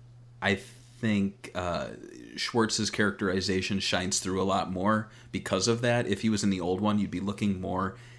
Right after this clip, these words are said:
at the weird design and, and paying less attention to the performance, which I thought was fine.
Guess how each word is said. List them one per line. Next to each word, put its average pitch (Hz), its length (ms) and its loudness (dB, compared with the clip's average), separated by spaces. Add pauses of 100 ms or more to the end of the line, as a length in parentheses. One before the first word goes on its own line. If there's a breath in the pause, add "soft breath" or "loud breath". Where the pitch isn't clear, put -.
(200 soft breath)
at 98 220 -2
the 92 80 0
weird 95 380 2
design 92 540 0
and, 90 280 -2
and 90 260 -6
paying 92 280 -2
less 92 200 -2
attention 95 440 -4
to 90 60 -2
the - 100 -10
performance, 92 640 -4
which 82 140 -6
I 101 100 0
thought 95 220 0
was 87 120 -6
fine. 98 300 -2